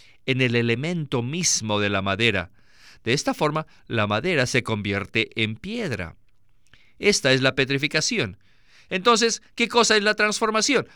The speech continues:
Nosotros somos los trozos de madera y el fluir del agua viva arrastra todos los elementos naturales y también forja todos los superminerales divinos, celestiales, santos y espirituales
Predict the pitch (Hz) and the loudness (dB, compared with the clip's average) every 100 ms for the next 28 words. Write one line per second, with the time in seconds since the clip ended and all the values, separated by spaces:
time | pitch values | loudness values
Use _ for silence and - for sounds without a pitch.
0 | _ - 160 196 208 240 247 - 185 190 | _ -4 0 2 2 4 2 4 2 4
1 | 190 185 185 175 185 175 180 175 139 156 | 2 2 0 2 2 0 0 2 4 4
2 | 180 - - 147 151 143 143 156 180 170 | 0 -6 -14 0 2 2 0 2 2 4
3 | 170 175 160 147 196 147 139 160 - 143 | 4 6 6 2 2 2 4 2 2 2
4 | 143 175 185 - 185 170 - - 196 196 | 2 4 2 2 2 2 2 2 2 4
5 | 190 185 185 170 175 185 170 185 165 165 | 2 4 4 4 2 0 0 0 2 0
6 | 165 170 214 220 202 151 - - - - | 2 2 2 4 4 4 2 -6 -18 -20
7 | - 170 180 175 175 233 220 170 262 277 | -10 -4 2 2 4 2 0 0 6 6
8 | 214 175 160 147 _ 240 254 233 214 190 | 6 6 6 4 _ 4 6 8 6 4
9 | - - _ - - - - 247 233 214 | 0 -10 _ -12 -6 0 0 4 6 6
10 | 208 208 208 214 220 208 175 180 180 233 | 4 2 4 4 6 4 4 0 2 2
11 | 214 175 156 - 180 175 147 - 226 240 | 4 4 6 4 4 4 2 -2 4 6
12 | 208 190 170 233 240 190 208 196 185 175 | 6 4 4 6 6 6 4 6 6 2
13 | - 185 170 - 226 247 185 151 180 269 | 0 -2 -2 -4 -2 4 6 8 6 6